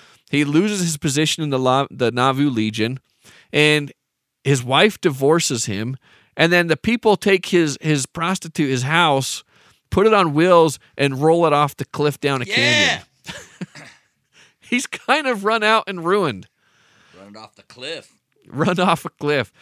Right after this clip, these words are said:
Speaker 1: And, and not only, not, not only, may-, maybe, maybe I should say this. The guy also established a ton of medical universities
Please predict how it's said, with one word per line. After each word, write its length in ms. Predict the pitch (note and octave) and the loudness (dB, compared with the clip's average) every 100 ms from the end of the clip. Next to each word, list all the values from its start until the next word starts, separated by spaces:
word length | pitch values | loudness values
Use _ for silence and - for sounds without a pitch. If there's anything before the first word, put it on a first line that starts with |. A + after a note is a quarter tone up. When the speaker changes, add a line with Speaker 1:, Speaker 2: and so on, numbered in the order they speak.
| - - - | -20 -20 -6
Speaker 1:
And, 280 | G3 G#3+ G3 _ - | -2 -2 -4 _ -4
and 120 | G3+ | 0
not 160 | A#3+ | 4
only, 380 | C4 B3 G3+ D#3 _ _ _ _ _ _ _ _ _ - | 4 4 2 0 _ _ _ _ _ _ _ _ _ -4
not, 240 | D#3+ E3 | -2 0
not 180 | E3+ F#3+ | 2 2
only, 440 | G3+ F3+ D#3 B2 - | 2 0 -2 -4 -8
may-, 240 | - E3+ | -2 -2
maybe, 540 | D#3+ E3 F3 E3+ C#3+ C3 _ G3 _ - | 0 0 0 -2 -4 -8 _ -20 _ -6
maybe 220 | D#3+ F#3+ | -2 -2
I 20 | |
should 160 | D#3+ D#3 | -2 -2
say 180 | D3+ | 0
this. 360 | C#3 C#3 B2+ - _ _ _ _ _ _ _ _ _ _ _ | 2 2 0 -6 _ _ _ _ _ _ _ _ _ _ _
The 80 | - | -4
guy 280 | C#3+ G#3 G#3+ | 2 4 6
also 380 | F3+ F#3+ - D#3+ | 6 4 4 2
established 680 | C3 - C#3 C3+ B2 - - _ | 2 2 2 2 0 -2 -14 _
a 160 | C3 C3 _ _ | -2 -2 _ _
ton 440 | - C#3+ F#3 E3+ C#3 | -12 -2 0 2 0
of 120 | A#2 | -4
medical 480 | A#2+ C#3 C#3+ - C3+ | -2 -2 -2 -4 -6
universities 880 | B2+ A2+ G#2 A2 - F#2+ E2 - | -4 -4 -2 -4 -4 -10 -10 -14